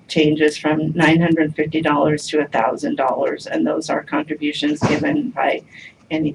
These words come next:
to a political party or the caucus by anybody other than an individual. And this is the last change. Um, the, there's a limit on how much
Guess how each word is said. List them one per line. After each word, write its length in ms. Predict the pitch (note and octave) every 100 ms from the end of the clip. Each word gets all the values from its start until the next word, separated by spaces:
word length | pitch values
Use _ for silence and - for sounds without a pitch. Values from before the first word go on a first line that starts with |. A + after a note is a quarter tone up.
| -
to 220 | - E3
a 40 |
political 560 | - D3+ D#3+ D3 - -
party 500 | - D#3 D3+ D3+ D3
or 120 | D3 D#3
the 80 |
caucus 580 | - - C#3 - C#3+ -
by 360 | - D3 - -
anybody 460 | D3+ D3+ C#3+ D3 B2
other 240 | - D#3
than 180 | D3 C#3+
an 180 | D3 -
individual. 720 | C#3+ C3 B2+ - - - - - - - _ - - _ - _ _ _ - _ _ - - - - - _ - - D#3+
And 340 | D3+ D#3 D3+ - - _ _ - -
this 360 | - - F3+ F3+
is 100 | E3
the 80 | -
last 420 | C3+ - - -
change. 520 | - - - - - - -
Um, 340 | E3 D#3+ - -
the, 400 | E3 D#3+ E3 - - - - _ _ F#3
there's 160 | F3
a 80 | D#3
limit 400 | D#3+ E3+ F3 E3+ D#3
on 220 | D3+ D#3+
how 260 | D#3 F3 E3+
much 720 | E3 D#3 D#3 - - -